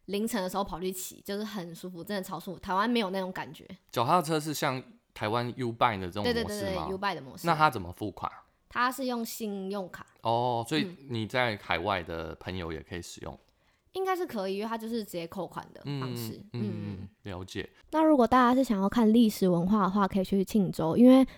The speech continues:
Speaker 1: 它那边有一个叫做大林院的地方，就是以前王朝他们的墓，还有他们的房子啊、韩屋啊，就是你去那里可以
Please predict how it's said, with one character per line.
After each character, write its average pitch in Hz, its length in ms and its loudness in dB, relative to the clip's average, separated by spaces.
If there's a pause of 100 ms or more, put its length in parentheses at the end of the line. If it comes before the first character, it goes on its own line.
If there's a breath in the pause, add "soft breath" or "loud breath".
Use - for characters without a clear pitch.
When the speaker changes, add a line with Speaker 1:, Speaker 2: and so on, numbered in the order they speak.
(120)
Speaker 1:
它 262 120 2
那 262 120 8
边 240 160 8
有 185 100 6
一 165 40 0
个 180 120 4
叫 185 180 6
做 190 480 4
大 220 200 8
林 170 200 0
院 190 160 8
的 165 60 4
地 175 160 4
方， 165 180 -2
就 190 120 4
是 226 100 6
以 190 80 6
前 170 260 0 (360 loud breath)
王 196 180 8
朝 208 160 8
他 202 100 6
们 202 100 10
的 170 280 2 (400)
墓， 226 280 12 (260)
还 190 180 2
有 190 180 8
他 202 140 4
们 185 220 4
的 175 260 4 (240 soft breath)
房 190 380 2
子 208 180 0
啊、 196 400 0
韩 180 240 4
屋 208 220 8
啊， 196 200 8
就 214 140 4
是 254 80 12
你 233 160 10
去 220 160 4
那 220 140 8
里 180 40 4
可 196 140 4
以 170 160 4